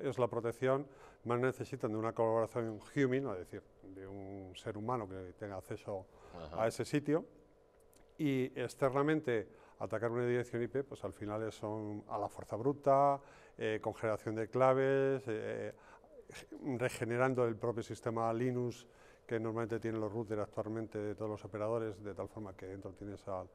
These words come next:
Speaker 1: algún caballo de Troya que que dificultan la actualización que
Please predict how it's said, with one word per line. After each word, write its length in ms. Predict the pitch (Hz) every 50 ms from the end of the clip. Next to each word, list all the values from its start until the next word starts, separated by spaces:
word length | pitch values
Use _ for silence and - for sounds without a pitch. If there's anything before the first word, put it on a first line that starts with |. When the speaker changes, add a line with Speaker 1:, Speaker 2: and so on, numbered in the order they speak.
| - - - - - - -
Speaker 1:
algún 260 | 107 101 110 113 107
caballo 300 | - 113 110 104 107 104
de 80 | 101
Troya 420 | 92 - 123 131 123 110 101 92 95
que 360 | - 101 98 95 - 92 - - - - - - - - - - - _ - -
que 100 | - 120
dificultan 520 | 104 110 107 - 113 - 120 123 - 143 143
la 80 | 117
actualización 580 | 95 - - 101 95 90 90 85 117 113 110 107
que 100 | -